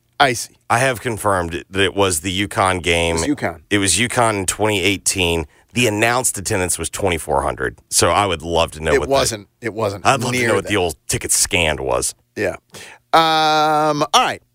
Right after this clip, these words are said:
Speaker 1: So that is happening tonight. Also tonight, the Memphis Grizzlies, uh, play the Minnesota Timberwolves. This is not a <laughs> matchup that you, first of all, it's at nine P M.
Speaker 2: Yes.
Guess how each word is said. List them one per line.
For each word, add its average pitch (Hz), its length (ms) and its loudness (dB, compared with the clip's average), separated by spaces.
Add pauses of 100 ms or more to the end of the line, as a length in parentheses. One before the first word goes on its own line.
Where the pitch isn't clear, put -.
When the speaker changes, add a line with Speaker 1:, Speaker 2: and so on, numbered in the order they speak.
Speaker 1:
So 175 340 2
that 220 260 2
is 202 140 2
happening 139 400 0
tonight. 131 260 2
Also 185 420 2
tonight, 127 440 0
the 127 260 -2
Memphis 143 400 -2
Grizzlies, 104 680 -2 (1160)
uh, 95 240 2 (220)
play 139 460 2 (340)
the 104 60 -10
Minnesota 117 680 0 (260)
Timberwolves. 120 440 0
This 208 160 4
is 165 60 -2
not 143 200 2
a 110 40 -2
<laughs> 110 140 -2
matchup - 440 0 (340)
that 135 80 -6
you, 117 180 -2 (160)
first 240 200 2
of 165 60 4
all, 147 60 2
it's 143 140 -2
at 135 60 -4
nine 143 240 0
P 113 160 -2
M. - 140 -10 (200)
Speaker 2:
Yes. 113 560 0